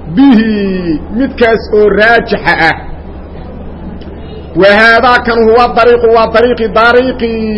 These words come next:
athaalithu oo saddexeeyey. Wa huwa dariiqa saddexeeya, at-tarjiixu, waa kala rajixid, in la kala xoog badnaysiiyo. Wa huwa tarjiixuna laa yakuunu, ma ahaado,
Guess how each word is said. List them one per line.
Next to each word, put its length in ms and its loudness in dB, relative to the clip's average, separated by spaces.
athaalithu 680 0
oo 180 4
saddexeeyey. 840 2
Wa 140 2
huwa 220 4
dariiqa 480 0
saddexeeya, 800 0
at-tarjiixu, 1120 0
waa 220 4
kala 240 -2
rajixid, 560 0
in 160 -2
la 160 2
kala 240 2
xoog 380 2
badnaysiiyo. 720 0
Wa 120 4
huwa 220 4
tarjiixuna 960 2
laa 440 4
yakuunu, 560 2
ma 140 0
ahaado, 680 2